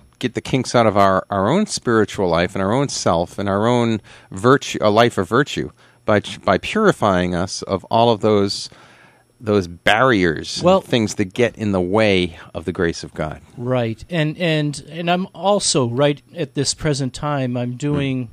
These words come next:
Speaker 1: Hmm.
Speaker 2: um, something called True Devotion to Mary. I'm con-, I'm
Speaker 1: Okay.
Speaker 2: going to do the consecration on the, on the Annunciation on the twenty-fifth. And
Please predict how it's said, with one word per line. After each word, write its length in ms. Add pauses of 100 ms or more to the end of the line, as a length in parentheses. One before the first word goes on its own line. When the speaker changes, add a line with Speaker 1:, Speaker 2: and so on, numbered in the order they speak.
(120)
Speaker 1:
Hmm. 40
Speaker 2:
um, 540
something 380
called 260
True 220
Devotion 460
to 60
Mary. 380
I'm 160
con-, 280
I'm 200
Speaker 1:
Okay. 60
Speaker 2:
going 200
to 80
do 160
the 80
consecration 920
on 160
the, 180
on 300
the 180 (180)
Annunciation 800
on 100
the 80
twenty-fifth. 760 (1080)
And 560